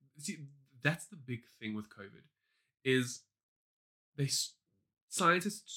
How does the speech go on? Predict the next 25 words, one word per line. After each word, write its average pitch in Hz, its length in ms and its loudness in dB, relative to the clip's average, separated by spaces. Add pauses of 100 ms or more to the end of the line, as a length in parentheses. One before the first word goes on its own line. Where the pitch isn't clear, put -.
(140)
still 175 260 2
don't 165 200 0
understand 123 760 -4 (1160)
all 180 240 8
the 156 180 2
effects - 600 -2
because 139 520 0 (180)
of 131 140 -6 (100)
the 131 400 -6 (680)
genetic 143 420 6
biodiversity 120 1040 -2
that 107 140 -14
we 117 140 -2
have 113 300 -2
within 127 240 -8
the 117 80 0
human 120 260 -4
populace. - 500 -10 (440)
And 120 120 4
it's 120 140 0
why 123 460 4
we 120 100 -2
keep 143 300 -12
getting 117 400 -4
different 120 540 -2